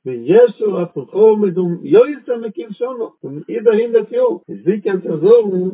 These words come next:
אז די מלאך האט ער, האט ער געענטפערט ביי ישו? דאס איז ווייס,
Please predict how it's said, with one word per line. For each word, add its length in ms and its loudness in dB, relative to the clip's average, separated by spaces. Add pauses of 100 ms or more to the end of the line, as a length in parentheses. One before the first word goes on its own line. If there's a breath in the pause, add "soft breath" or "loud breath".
אז 200 -8
די 100 -4
מלאך 520 -4
האט 140 -10
ער, 220 -6
האט 160 -10
ער 100 -10
געענטפערט 460 0
ביי 300 0
ישו? 260 -6 (640)
דאס 140 -12
איז 200 -6
ווייס, 280 -6